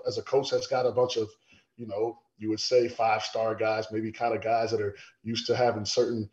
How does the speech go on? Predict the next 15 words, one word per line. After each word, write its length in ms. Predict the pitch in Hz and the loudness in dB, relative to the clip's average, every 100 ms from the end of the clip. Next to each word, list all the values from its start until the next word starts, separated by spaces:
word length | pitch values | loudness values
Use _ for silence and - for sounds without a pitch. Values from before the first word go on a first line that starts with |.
| _ - | _ -4
comforts 500 | 143 135 127 123 117 | -2 0 0 0 0
and 100 | 113 | 0
things 240 | 123 113 | 2 2
like 160 | 104 - | 0 4
that. 280 | 117 127 | 4 4
Um, 380 | 123 123 120 110 - - - - - | 4 6 8 4 -2 -16 -20 -20 2
so 420 | - 165 160 - - | 12 12 12 12 8
yeah, 200 | 202 202 | 12 12
there's, 280 | 147 202 - | 12 12 12
there's 180 | 196 170 | 12 12
different 320 | 190 202 196 | 12 12 12
strokes 260 | - 185 180 | 12 10 10
for 60 | 156 | 8
different 280 | 170 143 | 4 8
folks 260 | - 170 | 12 12